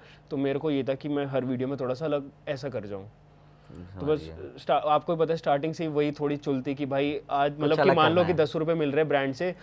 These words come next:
Speaker 1: नौ रुपये लगा देते हैं।
Speaker 2: हाँ, ये सच
Speaker 1: <laughs> नो-
Speaker 2: है कि तुमने हमेशा प्रोडक्शन पे बहुत खर्च, खर्च
Speaker 1: मतलब कि,
Speaker 2: किया है।
Speaker 1: मतलब कि वीडियोज़ में हो, ब-,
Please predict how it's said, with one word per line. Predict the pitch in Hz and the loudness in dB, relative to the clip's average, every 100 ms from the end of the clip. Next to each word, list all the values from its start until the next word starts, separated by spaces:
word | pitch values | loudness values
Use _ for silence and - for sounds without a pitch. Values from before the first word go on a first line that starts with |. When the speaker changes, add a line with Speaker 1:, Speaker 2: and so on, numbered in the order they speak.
| - - | -14 -2
Speaker 1:
नौ | 160 165 | 4 6
रुपये | 180 208 | 6 4
लगा | 208 131 | 4 2
देते | 127 123 | 2 2
हैं। | 143 151 | 2 2
Speaker 2:
हाँ, | 98 95 185 202 233 208 185 - - - | 0 4 6 10 10 8 4 -2 -10 -2
ये | 143 | 2
सच | 165 | 4
Speaker 1:
<laughs> | |
नो- | 175 | 6
Speaker 2:
है | 151 | 4
कि | 147 | 2
तुमने | 165 165 | 0 4
हमेशा | 170 151 180 | 6 6 6
प्रोडक्शन | 175 143 139 156 | 4 4 2 2
पे | 139 | 4
बहुत | 147 131 135 | 4 4 0
खर्च, | - 113 | -2 -6
खर्च | - 147 | 0 2
Speaker 1:
मतलब | 185 | 4
कि, | 196 | 4
Speaker 2:
किया | 208 | 4
है। | |
Speaker 1:
मतलब | 208 196 | 4 2
कि | 214 | 2
वीडियोज़ | 175 175 202 | 4 6 6
में | 202 | 4
हो, | 185 208 - | 2 0 -4
ब-, | 165 | -8